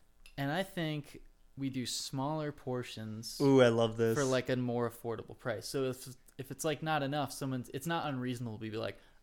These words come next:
Speaker 1: "I'm gonna get two mains."
Speaker 2: Yep.
Speaker 1: You know, like, it's like, yeah, they're only, like, eight bucks for a main, so I'll get two of 'em. That'll be, like, my full. Or if you're just not feeling like you want a big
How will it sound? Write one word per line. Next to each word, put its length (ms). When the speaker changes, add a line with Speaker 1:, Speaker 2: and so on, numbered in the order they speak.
Speaker 1:
"I'm 160
gonna 160
get 160
two 200
mains." 560
Speaker 2:
Yep. 320
Speaker 1:
You 140
know, 280
like, 420
it's 140
like, 160
yeah, 160
they're 140
only, 200
like, 260
eight 260
bucks 400
for 160
a 80
main, 380
so 120
I'll 60
get 200
two 260
of 100
'em. 200
That'll 180
be, 160
like, 200
my 140
full. 380
Or 240
if 80
you're 100
just 140
not 180
feeling 200
like 160
you 80
want 100
a 40
big 320